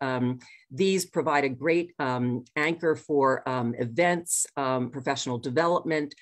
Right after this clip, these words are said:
social development, um, and then they're also linked to our various, um, research and regional institutes and centers.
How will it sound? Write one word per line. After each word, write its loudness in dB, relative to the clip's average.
social 2
development, 0
um, -2
and 2
then 4
they're 4
also 0
linked -4
to -2
our 0
various, 0
um, -4
research -4
and -2
regional -6
institutes -8
and -8
centers. -8